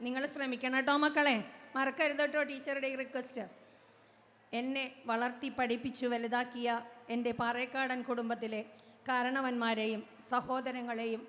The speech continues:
കുടുംബങ്ങളെയും എൻ്റെ സ്നേഹക്കൂട്ടിലേക്ക് ചേർത്ത് നിർത്തുന്നു. എന്തു പ്രാർത്ഥന ആവശ്യം പറഞ്ഞാലും എപ്പോഴും കൂടെ നിൽക്കുന്ന അച്ഛൻ ചേട്ടനെയും കന്യാശ്രീ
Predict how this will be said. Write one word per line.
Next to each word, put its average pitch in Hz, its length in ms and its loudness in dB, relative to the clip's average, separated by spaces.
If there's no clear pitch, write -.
കുടുംബങ്ങളെയും 226 720 0
എൻ്റെ 240 240 0
സ്നേഹക്കൂട്ടിലേക്ക് 233 880 -4
ചേർത്ത് 226 380 -2
നിർത്തുന്നു. 202 380 -4
എന്തു 294 260 2
പ്രാർത്ഥന 269 500 0
ആവശ്യം 269 380 -2
പറഞ്ഞാലും 233 480 0
എപ്പോഴും 254 440 0
കൂടെ 240 280 0
നിൽക്കുന്ന 226 320 -2
അച്ഛൻ 247 300 -2
ചേട്ടനെയും 226 520 0
കന്യാശ്രീ 247 460 0